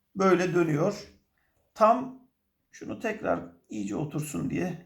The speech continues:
her seferinde yazıyorum arkadaşlar. Şöyle bir manyetik alan oluşturacak.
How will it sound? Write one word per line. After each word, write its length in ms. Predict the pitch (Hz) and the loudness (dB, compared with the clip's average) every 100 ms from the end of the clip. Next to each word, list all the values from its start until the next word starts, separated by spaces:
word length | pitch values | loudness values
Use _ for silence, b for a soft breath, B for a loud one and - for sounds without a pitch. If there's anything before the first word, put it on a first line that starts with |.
| _ | _
her 140 | - 160 | -4 -4
seferinde 540 | 156 156 165 147 147 | -4 -6 -4 -4 -2
yazıyorum 400 | 143 156 190 190 | -2 -2 -2 0
arkadaşlar. 680 | 190 190 202 185 - 190 - _ _ _ _ _ _ _ _ _ _ _ _ _ _ _ _ - - | 0 0 -4 -4 -4 -6 -8 _ _ _ _ _ _ _ _ _ _ _ _ _ _ _ _ -12 -10
Şöyle 680 | - - - 233 214 196 175 | -8 -4 -2 2 2 2 0
bir 60 | |
manyetik 480 | 175 165 165 156 - | 0 0 0 -4 -4
alan 200 | 180 185 | -2 0
oluşturacak. 760 | 190 185 - 202 190 190 - | -4 -6 -6 -4 -2 -4 -6